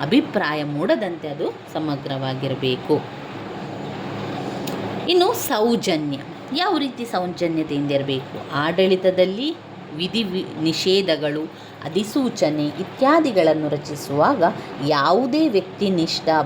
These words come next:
ಭಾವಾದೇಶ-, ಭಾವಾವೇಶಗಳಿಗೆ ಅವಕಾಶವಿರುವುದಿಲ್ಲ. ಅವು ವಸ್ತುನಿಷ್ಠ ಪಾತಾ-, ಪಾತಳಿಯಲ್ಲಿ ವ್ಯಕ್ತಿ ಸಂಬಂಧಗಳ ಘನತೆಯನ್ನು ವ್ಯಕ್ತಪಡಿಸುವ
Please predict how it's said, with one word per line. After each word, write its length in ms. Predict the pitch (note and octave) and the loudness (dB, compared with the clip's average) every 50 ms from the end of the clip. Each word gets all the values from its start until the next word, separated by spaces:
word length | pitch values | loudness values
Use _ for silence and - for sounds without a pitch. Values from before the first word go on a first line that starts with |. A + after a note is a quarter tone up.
| C3+ - C#3 | 0 -4 -2
ಭಾವಾದೇಶ-, 1160 | D3 D3 D3+ E3 F3 G3 G#3 A3 A#3 A#3 F#3 E3 D#3 D#3 D#3 - - - - - - - C#3 | 0 2 4 4 6 4 4 4 4 2 0 0 -2 -2 -4 -6 -8 -10 -12 -16 -14 -10 -6
ಭಾವಾವೇಶಗಳಿಗೆ 1120 | D#3 D#3+ D#3 E3+ F#3+ A3+ B3+ C4+ B3 G3+ F3 D#3+ D#3 - E3+ D3 D3+ D3 C#3+ C#3+ C#3+ D3+ | 0 2 4 4 6 6 4 4 4 2 0 0 -2 -4 -6 -4 -4 -4 -4 -4 -2 -2
ಅವಕಾಶವಿರುವುದಿಲ್ಲ. 960 | D3 C#3+ C#3+ D3 D3 - C#3+ C#3 - - C#4 D#4 C#4 F#3+ D#3 D3 D3 C#3 C#3+ - - - - - - - - - - - - C3+ | 0 0 0 -2 -2 -2 -4 -4 -2 -2 0 2 2 2 0 0 -2 -4 -4 -6 -8 -10 -14 -16 -16 -16 -16 -14 -16 -10 0 4
ಅವು 240 | C#3+ D3+ G#3 F4+ G4 - - - - - | 4 6 6 6 4 2 -6 -10 0 2
ವಸ್ತುನಿಷ್ಠ 720 | F3 F#3 - - - E4+ F4 D4 B3 A#3 - - - G#3 F#3+ F#3+ G3 - - - - - | 2 2 2 0 4 4 6 6 6 2 0 0 2 4 4 4 2 -2 -6 -14 -16 -2
ಪಾತಾ-, 680 | - D#3 D3+ D3+ D3+ D3+ - E3 D#3+ D#3 D3+ D3+ D3+ D#3 - - - - - - - - - - - - - - | 2 4 4 4 2 4 4 4 4 6 4 2 0 -2 -6 -12 -14 -14 -14 -12 -14 -14 -14 -14 -14 -14 -8 0
ಪಾತಳಿಯಲ್ಲಿ 1700 | - F#3+ F#3+ G3+ A3 C4 C#4+ - - - - - - - - - - D#3+ D#3 D#3 D3+ D3+ D3+ C#3+ C#3+ C#3+ C#3+ C#3+ D#3+ A#3+ C#4+ C#4 A#3 A#3 - - - - | 2 4 4 4 4 2 0 -4 -10 -16 -16 -16 -16 -16 -10 -2 0 2 2 2 0 -2 -4 -4 -4 -4 -4 -4 -4 -2 -2 -2 -4 -6 -8 -12 -14 -6
ವ್ಯಕ್ತಿ 360 | D3 F#4+ A#4 A#4 - - E4+ D#4 | -2 -2 -2 -2 -2 0 0 0
ಸಂಬಂಧಗಳ 840 | D#4+ - C4+ B3 B3 A#3+ A3+ A3+ A3 A3 G#3 G#3 G3+ G3 G3+ G3 G3 F#3 F3+ D3 D3+ | 0 2 0 2 2 2 0 0 0 0 2 2 2 4 4 4 4 2 0 0 0
ಘನತೆಯನ್ನು 640 | F3 F3+ A#3 C#4+ C#4+ F4+ E4 D4+ C4+ A3+ G#3 G#3 F#3+ | 2 2 2 2 2 2 2 4 2 2 0 0 0
ವ್ಯಕ್ತಪಡಿಸುವ 840 | F3 E3+ - - - E3 D#3 D#3+ D3+ D3 D3 - - D3+ D3+ D3 | 0 0 0 0 -2 0 0 0 0 0 -2 -4 0 2 2 2